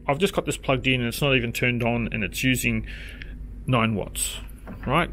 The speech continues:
Which isn't a lot. So we'll turn it on and we'll have a look at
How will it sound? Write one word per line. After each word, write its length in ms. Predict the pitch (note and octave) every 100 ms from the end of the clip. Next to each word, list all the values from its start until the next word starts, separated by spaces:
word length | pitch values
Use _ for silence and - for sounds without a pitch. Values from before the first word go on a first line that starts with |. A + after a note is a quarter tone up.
| - -
Which 160 | D#3+ D#3+
isn't 200 | E3+ B2
a 100 | A2+
lot. 260 | A#2+ G#3+ - -
So 180 | - -
we'll 120 | C#3+
turn 160 | C#3+ G#3
it 100 | D#3+
on 240 | C#3+ G3
and 160 | F#3 B2+
we'll 120 | C3
have 120 | C#3+
a 40 | C3
look 260 | C3 C#3+
at 200 | - -